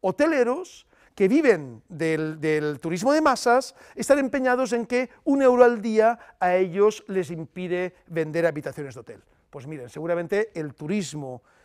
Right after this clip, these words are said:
eh, ese turismo, que es un tu-, turismo precario y que deja muy poco aliciente y muy pocos beneficios a nuestras sociedades, seguramente es el que no nos interesa. Nos interesa un turismo de calidad, un turismo sostenible, que pueda pagar perfectamente una tasa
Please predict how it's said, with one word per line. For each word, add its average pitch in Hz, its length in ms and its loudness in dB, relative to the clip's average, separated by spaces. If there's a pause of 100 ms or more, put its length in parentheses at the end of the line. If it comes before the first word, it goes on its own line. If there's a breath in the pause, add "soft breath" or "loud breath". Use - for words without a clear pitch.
(160 soft breath)
eh, 165 220 -6
ese 190 180 -6
turismo, 190 520 -6
que - 80 -16
es 156 60 -10
un 160 60 -10
tu-, 165 240 -12
turismo 160 300 -6
precario 156 840 2 (180 soft breath)
y 214 100 -8
que - 140 -4
deja 185 420 2
muy 208 200 -4
poco 185 320 0
aliciente 170 880 -4 (160 soft breath)
y 170 80 -14
muy 185 140 -4
pocos 180 280 -4
beneficios 170 600 -6
a 175 60 -4
nuestras 151 200 -8
sociedades, 170 540 -6 (160 soft breath)
seguramente 180 800 -6 (180 soft breath)
es 170 140 -10
el 165 100 -8
que 160 120 -14
no 160 120 -10
nos 143 100 -12
interesa. 120 460 -18
Nos 131 140 -18
interesa 151 260 -12
un 160 140 -10
turismo 147 240 -12
de 143 100 -10
calidad, 151 400 0 (440 soft breath)
un 196 120 -2
turismo 170 300 -6
sostenible, 277 680 -2 (240 soft breath)
que 170 120 -8
pueda 185 260 -2
pagar 165 220 -2
perfectamente 165 540 -10
una 156 160 -10
tasa 170 420 -8